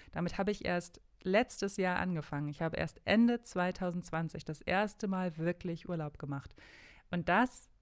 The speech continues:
in elf Jahren Selbstständigkeit. <laughs> Ja, ich bin weggefahren und ja, ich war auf Reisen und ja, ich war ein Jahr auf Weltreise und ja, ich war letztes Jahr auch in New York und in Kapstadt, aber ich habe die ganze Zeit gearbeitet.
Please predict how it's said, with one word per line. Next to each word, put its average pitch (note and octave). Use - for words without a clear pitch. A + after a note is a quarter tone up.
in E3+
elf F3+
Jahren F3
Selbstständigkeit. D3+
<laughs> B3+
Ja, F3
ich -
bin E3+
weggefahren A#3
und D#3
ja, D#3+
ich A3
war A3
auf -
Reisen E3+
und C#3+
ja, E3
ich A3+
war G#3+
ein G3+
Jahr G3
auf -
Weltreise C#3+
und -
ja, G#3+
ich A3
war G3
letztes F#3
Jahr F3+
auch A3
in A#3+
New B3
York E3+
und F3+
in A3+
Kapstadt, D#3+
aber D#3+
ich -
habe F3
die D#3
ganze G#3
Zeit G3+
gearbeitet. D3